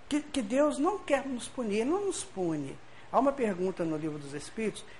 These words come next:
se Deus castiga. Então a resposta é que não, Deus não castiga ninguém. Mesmo porque castigo, se você for analisar a, a, etimologicamente a palavra, ela significa, é,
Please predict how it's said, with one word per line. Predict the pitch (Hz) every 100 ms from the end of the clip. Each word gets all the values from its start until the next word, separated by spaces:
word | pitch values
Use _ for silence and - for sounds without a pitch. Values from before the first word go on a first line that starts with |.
| -
se | - 214
Deus | 170 214 220 -
castiga. | - 214 - - - 156 139 - - - - - - - - - - -
Então | 185
a |
resposta | 180 - 165 -
é |
que | -
não, | 415 220 220
Deus | 143 147
não | 254
castiga | 339 - 339 202
ninguém. | 165 143 143
Mesmo | 311
porque | 320 285 - 185
castigo, | - 220 - - - 285 214 151 - - - -
se | -
você | 190 - 208
for | 214
analisar | 196 185 160 147 170 170
a, | 151 151 143 - - 147
a, |
etimologicamente | 156 - 170 165 170 - 156 143
a | 202
palavra, | 196 160 180 208 185 147 - - - - -
ela | 190
significa, | 190 190 180 180 170 - 202 202 185 -
é, | 165 160 151